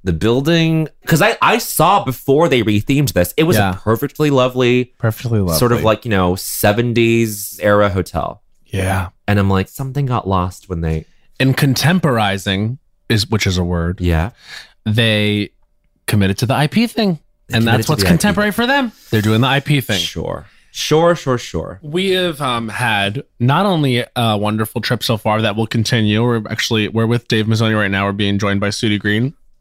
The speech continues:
Speaker 2: Later in the week, we will go enjoy Universal's parks and
Speaker 1: Yes.
Speaker 2: experiences and resort.
Speaker 1: Very excited.
Speaker 2: But we have also had a great episode today.
Speaker 1: We've had a great episode today.
Speaker 2: And it's always great to drop in with sister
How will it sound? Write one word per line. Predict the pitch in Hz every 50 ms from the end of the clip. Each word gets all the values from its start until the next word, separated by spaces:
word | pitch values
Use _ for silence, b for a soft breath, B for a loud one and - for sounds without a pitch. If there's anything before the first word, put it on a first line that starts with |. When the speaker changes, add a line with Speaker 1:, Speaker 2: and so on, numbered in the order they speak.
| _ -
Speaker 2:
Later | 196 196 175 156 139
in | 131
the | 131
week, | 135 143 135
we | 147 135
will | 127 123
go | 117 123 117 117
enjoy | 113 110 - 120 113 107 113 107
Universal's | 104 104 104 98 90 92 123 151 - - 123 107 -
parks | - - 90 82 85 - -
and | 98 87
Speaker 1:
Yes. | 85 82
Speaker 2:
experiences | 78 71 98 90 85 87 92 - 104 92 92
and | 92 87 80
resort. | 82 85 87 82 85 104 143 - -
Speaker 1:
Very | 92 85 69 71
excited. | - - - - 65 - - - - _ -
Speaker 2:
But | 127 123 101
we | 113 131 139
have | 131 117
also | 107 113 147 - - 135
had | 135 131
a | 117
great | - 101 98 78
episode | 101 - - - - 101 73 -
today. | - - - 57 71 76
Speaker 1:
We've | 90 87
had | - -
a | 85
great | - 92 90 90
episode | 95 - 95 - - 87 -
today. | - 87 85 82 87
Speaker 2:
And | 123 123 123
it's | 120 - 131
always | 135 147 147 135
great | - 156 143
to | -
drop | - - 135 127 - -
in | 135 131
with | 127 123 - -
sister | - 131 123 - - - - 131 131 147 175 165